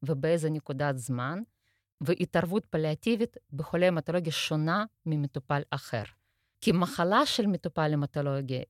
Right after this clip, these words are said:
ובכלל מחלה המטולוגית, היא מאוד שונה ממחלה אחרת. קודם כל, יש ריבוי סימפטומים שכתוצאה מטיפולים כימותרפיים מאוד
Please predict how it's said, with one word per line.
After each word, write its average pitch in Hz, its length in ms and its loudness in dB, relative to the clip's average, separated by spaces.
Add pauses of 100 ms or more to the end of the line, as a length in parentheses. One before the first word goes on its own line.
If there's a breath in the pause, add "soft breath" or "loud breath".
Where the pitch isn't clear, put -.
ובכלל 151 680 0
מחלה 160 340 -2
המטולוגית, 147 600 -2
היא 165 80 4
מאוד 185 240 2
שונה 190 380 0
ממחלה 151 560 -2
אחרת. 123 600 -4 (480)
קודם 233 300 4
כל, 254 200 4 (140)
יש 190 520 -2 (340)
ריבוי 175 320 0
סימפטומים 165 880 0 (460)
שכתוצאה - 2000 0
מטיפולים 180 500 0
כימותרפיים 170 840 0
מאוד 240 340 2